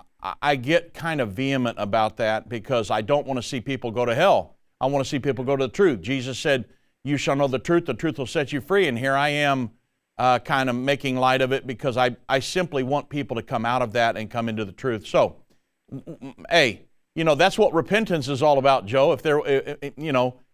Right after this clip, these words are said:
um, uh, all of us are still growing in the Lord, and that's just part of it. So I do thank you for the call, and, uh, I, I'm sure that people, uh, uh, understand and, um,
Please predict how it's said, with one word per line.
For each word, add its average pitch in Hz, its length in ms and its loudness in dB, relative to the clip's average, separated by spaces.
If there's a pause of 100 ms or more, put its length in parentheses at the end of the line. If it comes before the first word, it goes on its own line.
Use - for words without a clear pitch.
(240)
um, 113 760 4 (120)
uh, 127 100 -2
all 165 280 6
of 175 100 2
us 170 160 0
are 147 60 -2
still 175 280 2
growing 170 400 2
in 170 100 -2
the 151 60 0
Lord, 190 380 4
and 123 500 0 (360)
that's 139 180 0
just 151 200 -2
part 131 220 4
of 123 160 2
it. - 140 -10
So 98 320 -2 (200)
I 139 80 0
do 160 140 4
thank 160 300 0
you 143 80 -4
for 139 100 -6
the 120 100 -4
call, 160 520 4 (280)
and, 120 500 2
uh, 113 420 4
I, 143 260 4
I'm 160 80 2
sure 160 200 -2
that 131 160 -2
people, 127 540 -2
uh, 131 140 0
uh, 120 160 -4
understand 101 760 -4 (100)
and, 98 380 -4 (420)
um, 90 640 -2